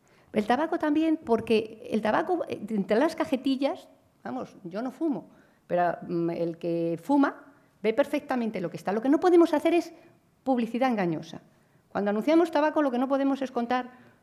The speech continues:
un mundo ideal que sabemos que no está detrás, lo siento, de las personas que fuman. Que hay muchos inconvenientes el fumar.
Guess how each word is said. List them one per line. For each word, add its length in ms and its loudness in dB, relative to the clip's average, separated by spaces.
un 140 -2
mundo 260 6
ideal 460 0
que 100 -4
sabemos 440 -2
que 200 -6
no 140 0
está 300 2
detrás, 480 -4
lo 100 -8
siento, 380 -12
de 80 -2
las 100 -4
personas 400 -8
que 100 -10
fuman. 360 -2
Que 100 -2
hay 60 4
muchos 340 2
inconvenientes 580 -6
el 60 -14
fumar. 320 -14